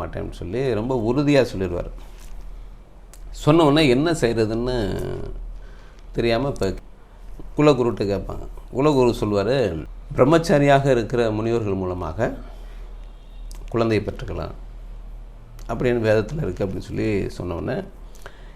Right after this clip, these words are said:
இப்போ சத்தியவதிக்கு ஒரு ஞாபகம் வரும். ஏன்னா பராசரர் முனிவருக்கு ஒரு குழந்தை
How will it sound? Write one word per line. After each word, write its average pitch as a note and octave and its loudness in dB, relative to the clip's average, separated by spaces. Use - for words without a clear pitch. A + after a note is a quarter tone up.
இப்போ D3 8
சத்தியவதிக்கு A#2+ 2
ஒரு G#2 4
ஞாபகம் F#2+ 0
வரும். - -6
ஏன்னா C#3 4
பராசரர் D3 6
முனிவருக்கு A2+ 2
ஒரு A2+ 2
குழந்தை G#2+ 2